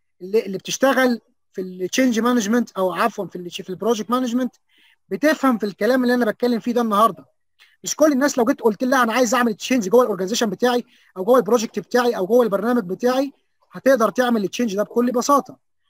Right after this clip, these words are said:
مش كل الناس عندها النولج اللي انا اتكلمت فيها النهارده. وبالتالي الشركات الكبيره اللي مهتمه فعلًا تنفذ مبادرات التغيير بشكل صحيح وبشكل جيد، لابد يكون عندها اداره مسؤوله عن التشينج وتطبيق التشينج داخل الاورجنايزيشن.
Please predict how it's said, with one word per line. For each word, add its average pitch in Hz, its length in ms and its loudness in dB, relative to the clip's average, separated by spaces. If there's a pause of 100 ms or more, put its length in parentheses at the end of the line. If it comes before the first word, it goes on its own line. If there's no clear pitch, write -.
(180)
مش - 100 -8 (340)
كل 294 200 4
الناس 277 300 2
عندها 240 340 0
النولج 254 600 4
اللي 220 160 0
انا 277 120 2
اتكلمت 254 360 -2
فيها 262 180 0
النهارده. 208 420 0 (640)
وبالتالي 269 400 4
الشركات 254 400 2
الكبيره 269 340 0
اللي 240 100 2
مهتمه 233 580 2
فعلًا 254 400 0
تنفذ 214 520 -4
مبادرات 196 520 -2
التغيير 202 520 -4 (420)
بشكل 240 420 -2
صحيح 220 340 -4
وبشكل 220 400 -2
جيد، 285 380 0 (400)
لابد 214 300 0
يكون 247 260 -4
عندها 240 540 0 (520)
اداره 247 420 4
مسؤوله 233 440 -2
عن 226 200 0
التشينج 214 480 -2
وتطبيق 196 340 -4
التشينج 202 360 -4
داخل 220 240 -2
الاورجنايزيشن. 170 600 -10